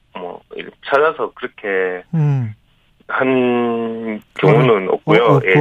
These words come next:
Speaker 1: 그
Speaker 2: 예.
Speaker 1: 사망자를
Speaker 2: 예.
Speaker 1: 보통 많이 찾았는데.
Speaker 2: 아, 그랬군요.
Speaker 1: 예, 사망자를 많이 찾았는데
Speaker 2: 음.
Speaker 1: 이제, 이제,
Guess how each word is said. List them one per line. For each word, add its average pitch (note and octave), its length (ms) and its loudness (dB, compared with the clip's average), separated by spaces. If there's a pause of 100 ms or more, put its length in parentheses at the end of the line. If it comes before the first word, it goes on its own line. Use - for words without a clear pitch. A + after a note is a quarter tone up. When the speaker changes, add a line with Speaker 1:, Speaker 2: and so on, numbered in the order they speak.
(200)
Speaker 1:
그 G2+ 140 2
Speaker 2:
예. G2 40 2
Speaker 1:
사망자를 A2 1080 2 (100)
Speaker 2:
예. C3+ 220 4
Speaker 1:
보통 F#2+ 300 -8
많이 F#2+ 440 0
찾았는데. A2 760 0
Speaker 2:
아, B2+ 420 0
그랬군요. C3+ 580 -8
Speaker 1:
예, F2+ 160 2
사망자를 C#3 400 2
많이 G2+ 200 2
찾았는데 C3+ 640 2
Speaker 2:
음. B2+ 220 -2
Speaker 1:
이제, G#2 520 -4 (140)
이제, - 160 -20